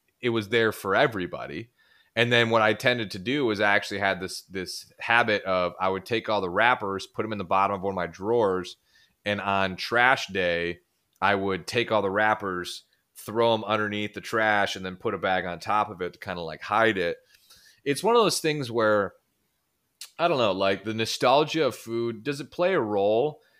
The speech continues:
Because that's the whole thing about food in general is food, if everything, this, this is the logic part of me. I'm a pure, I'm a very logical guy, but guess what? Food is emotional. Humans are emotional beings, and you can't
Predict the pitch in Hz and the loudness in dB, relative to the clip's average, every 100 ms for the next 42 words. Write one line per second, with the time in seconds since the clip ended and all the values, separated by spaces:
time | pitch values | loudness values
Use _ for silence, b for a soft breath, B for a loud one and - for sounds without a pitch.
0 | _ 131 139 185 165 127 120 104 98 - | _ -4 0 2 2 0 -2 -2 -4 -4
1 | 160 117 98 139 208 98 78 82 82 - | -6 -6 -6 -6 -4 -4 -6 -6 -8 -12
2 | - _ _ _ _ _ _ _ _ _ | -20 _ _ _ _ _ _ _ _ _
3 | - - - - 160 208 214 - _ - | -20 -18 -18 -2 0 0 -2 -8 _ -20
4 | _ _ _ 135 123 139 165 202 190 135 | _ _ _ -2 0 2 2 2 0 -4
5 | 143 120 - 131 - 110 104 117 117 110 | -6 -8 -8 -8 -6 -2 4 4 4 -4
6 | 104 87 82 78 85 101 98 - 131 107 | -4 -4 -4 -12 -6 -4 -4 -4 -4 -2
7 | 104 95 113 120 101 95 95 95 98 - | -2 0 0 0 0 2 2 2 -6 -6
8 | 90 87 139 95 80 90 92 110 110 127 | -6 2 4 2 0 -6 -2 -2 -2 0
9 | 104 - - 127 147 127 101 92 92 104 | -2 -2 -8 -6 -2 -4 -4 -4 -2 -2
10 | - 87 69 - _ _ _ _ _ - | -6 -12 -16 -18 _ _ _ _ _ -20
11 | - 131 147 135 117 101 92 90 101 117 | -8 -4 -4 -2 0 0 0 -2 -2 -2
12 | - 113 98 80 95 92 73 50 - 104 | -4 -8 -8 -8 -8 -8 -10 -16 -14 -12
13 | 98 - 120 | -12 -8 -6